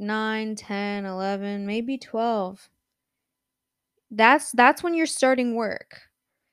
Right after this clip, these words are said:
So when you're just scrolling on TikTok or you're just scrolling on Instagram or you're getting distracted by all these things,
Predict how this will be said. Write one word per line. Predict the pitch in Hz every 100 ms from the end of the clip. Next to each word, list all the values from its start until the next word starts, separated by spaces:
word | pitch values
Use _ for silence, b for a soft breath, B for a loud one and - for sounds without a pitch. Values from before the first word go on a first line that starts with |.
| _
So | - - 240 226 220 220 - - -
when | 233 233 233
you're | 277 302
just | 349 349 - - -
scrolling | - 214 240 269 254 196 175 180 - _ _ _ _ _ _ -
on | 233 220 208
TikTok | - 240 233 - 190 - 214 -
or | 214
you're | 233 262
just | 339 330 - -
scrolling | 233 220 233 247 240 202 180 208 214 _ _ _ _ _
on | - 226
Instagram | 233 220 214 196 185 185
or |
you're | 208 254
getting | 285 349 359
distracted | 320 - - 220 226 214 190
by | 180
all | 196 233 262
these | 285 285 -
things, | 269 233 175 185 - -